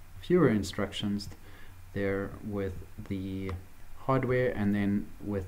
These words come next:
the virtual port you can see it's just a single instruction, um, clears bit and I O register, sets bit and I O register, and you can see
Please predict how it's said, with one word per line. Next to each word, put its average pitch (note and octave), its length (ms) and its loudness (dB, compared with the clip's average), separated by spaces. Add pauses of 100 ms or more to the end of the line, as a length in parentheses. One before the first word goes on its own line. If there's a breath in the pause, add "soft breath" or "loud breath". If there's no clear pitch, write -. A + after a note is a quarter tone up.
the G#2+ 80 -2
virtual B2 400 2
port G2+ 360 -2
you G2+ 60 -2
can G2+ 160 -4
see G2+ 180 0
it's G2+ 120 -2
just - 280 -4
a - 40 -6
single A2 320 2
instruction, F#2+ 680 0 (500 loud breath)
um, F#2+ 560 0 (120)
clears C3 320 6
bit G2+ 200 0
and F#2+ 140 0
I A2 160 4
O G#2+ 80 6
register, G#2 640 2 (160)
sets - 300 -2
bit F#2+ 260 -6
and F#2 100 -2
I F#2+ 200 -2
O F#2+ 40 -2
register, F#2 520 -4 (340 loud breath)
and G2 100 -4
you F#2+ 120 -4
can G#2 160 -6
see F#2+ 340 -4